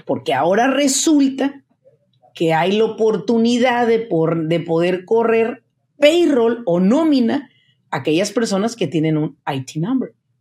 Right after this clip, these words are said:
Y uno de los requisitos que el I R S le solicita al dueño de una entidad corporativa S es que corra payroll, o sea,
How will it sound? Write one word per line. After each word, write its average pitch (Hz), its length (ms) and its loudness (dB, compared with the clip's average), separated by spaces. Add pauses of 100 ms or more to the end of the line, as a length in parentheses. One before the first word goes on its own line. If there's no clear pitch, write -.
(320)
Y 220 160 2
uno 370 240 2
de 381 80 2
los 302 160 2
requisitos 226 920 -2
que 160 140 -4
el 156 80 0
I 185 180 0
R 269 320 0
S - 260 -8
le 165 180 0
solicita 262 1200 -2 (400)
al 175 340 0
dueño 220 460 2
de 175 80 0
una 202 140 0
entidad 185 720 -2
corporativa 165 920 -2
S 226 640 -2 (380)
es 226 440 -2 (320)
que 214 240 -2
corra 180 680 -2
payroll, 294 600 0
o 170 80 -4
sea, 202 420 -4